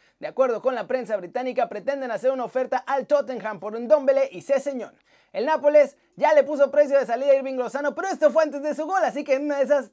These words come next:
ya le van a querer subir. Dicen en Italia que tienen que pagar cincuenta millones por Chucky. Borussia Dortmund marcó como fecha límite el diez de agosto para aceptar ofertas de Jadon Sancho.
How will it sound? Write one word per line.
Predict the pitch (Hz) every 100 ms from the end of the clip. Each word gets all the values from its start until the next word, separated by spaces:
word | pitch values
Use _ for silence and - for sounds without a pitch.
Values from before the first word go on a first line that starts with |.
| -
ya | 226
le | 233
van | 226 240
a | 175
querer | 175 269
subir. | 240 294 247 - _ _ _
Dicen | 320 277 294
en | 311
Italia | 294 285 285
que | 226 214
tienen | 277 269
que | 269
pagar | - 233 262 226
cincuenta | 220 214 294 277 247
millones | 208 262 277 247
por | _ 311 285
Chucky. | 254 220 _ _ _ _ -
Borussia | 262 302 233 262
Dortmund | 277 269 254
marcó | 233 254 254
como | 233 220
fecha | 254 254 247
límite | 277 277 - 269 254
el | 247
diez | 269 269
de | 247
agosto | 240 247 247
para | 214 240
aceptar | 220 202 240 233
ofertas | - 247 233 185
de | 311
Jadon | 285 247 233 226
Sancho. | 302 269 -